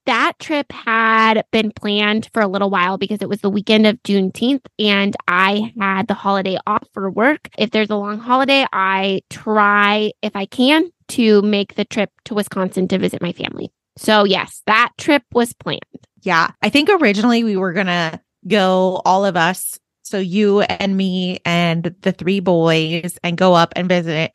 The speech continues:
Speaker 2: our mom and stepdad in Oshkosh for that weekend. There's some great parks, pools, museums for us to explore. Plus, we were gonna have built-in babysitters. I just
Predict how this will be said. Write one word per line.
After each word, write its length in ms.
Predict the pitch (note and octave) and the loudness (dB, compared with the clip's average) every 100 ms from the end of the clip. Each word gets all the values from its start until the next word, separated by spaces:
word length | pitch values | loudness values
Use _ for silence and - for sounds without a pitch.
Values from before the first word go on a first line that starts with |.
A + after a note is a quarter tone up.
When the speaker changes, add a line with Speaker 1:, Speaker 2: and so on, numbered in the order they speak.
| - | -2
Speaker 2:
our 320 | E3+ D#3+ E3+ | 0 0 0
mom 640 | F3+ B3+ B3 E3+ E3 F#3 - | 2 2 2 2 0 -4 -4
and 180 | F3 D#3+ | -6 -4
stepdad 520 | - C#4+ - E3+ F3 | -2 0 2 2 2
in 160 | F3+ | -2
Oshkosh 880 | - A#3+ G4 - - D#3 C#3 - - | 0 2 0 -4 -6 -2 -2 -6 -14
for 240 | - F3+ - | -6 -4 -2
that 220 | B1+ - | -2 -4
weekend. 560 | - - A#2+ C#2+ - - | -6 -4 -4 -4 -10 -10
There's 240 | - E3+ F3 | -4 -4 -4
some 160 | E3+ | -8
great 260 | E3+ D#3+ - | -6 -6 -8
parks, 580 | - D4+ D#4+ E4 D#4+ - | 0 4 6 4 0 -10
pools, 520 | - D4 C#4+ C#4 C4 | -6 -2 0 0 0
museums 600 | A#3+ B3 A3 A#3 A#3 A3+ | 2 2 2 2 0 -2
for 160 | A#3 A#3 | -2 0
us 120 | A3 | 0
to 140 | - A#3 | -2 -4
explore. 800 | A3 - B3 A3 A3 A3 A3+ - | -6 -6 0 2 4 4 2 -2
Plus, 540 | - D#3 G#3+ D#4 - - | -6 -2 0 -2 -4 0
we 120 | A3+ | 2
were 60 | |
gonna 180 | A3 G3+ | 4 2
have 280 | F3+ D3 D#3 | 2 0 0
built-in 580 | D3+ E3 - - E3+ F3+ | -2 -2 -4 -2 0 2
babysitters. 1000 | E3 F#3 D3+ - - - - - - - _ _ _ - | 0 0 -4 -8 -8 -8 -8 -12 -18 -20 _ _ _ -6
I 120 | A3 | -6
just 260 | D4+ - | -6 -12